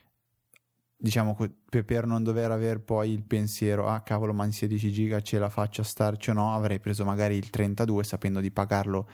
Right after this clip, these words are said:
dieci euro in più, appunto, rispetto a un sedici qui in Italia e poi rivendendolo avrei perso magari, non so, un dieci, quindici euro. Contro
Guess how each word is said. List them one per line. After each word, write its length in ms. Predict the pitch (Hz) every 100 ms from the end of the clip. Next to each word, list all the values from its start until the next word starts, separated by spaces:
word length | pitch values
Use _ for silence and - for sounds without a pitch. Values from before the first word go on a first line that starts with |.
| - - - -
dieci 420 | - 107 107 107 101
euro 140 | 98
in 100 | 98
più, 180 | 104 107
appunto, 500 | 98 - 113 98 98
rispetto 440 | 98 - 107 104
a 20 | 107
un 80 |
sedici 360 | 107 101 101 -
qui 100 | 110
in 60 | 139
Italia 360 | 104 92 107
e 60 | 90
poi 320 | - 50 - - - -
rivendendolo 1000 | 110 107 113 113 107 104 113 110 104 101
avrei 300 | - 101 101
perso 420 | 101 101 104 - 101
magari, 360 | 95 98 98
non 160 | 95 104
so, 140 | -
un 140 | 87 90
dieci, 440 | 98 95 107 -
quindici 480 | 107 98 95 95 -
euro. 340 | 95 101 110 107 - - - - -
Contro 440 | - 92 - 92